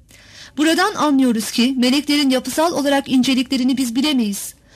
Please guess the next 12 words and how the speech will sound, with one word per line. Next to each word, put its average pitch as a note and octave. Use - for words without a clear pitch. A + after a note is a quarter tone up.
Ama B3+
vazifeleri B3
açısından B3
mutlaka C#4
bir C4+
tasnife C4+
tabidirler. G3+
Fevkalade C4+
ilginç A#3+
gruplar C#4
halindedirler. G3+
Bunları E4+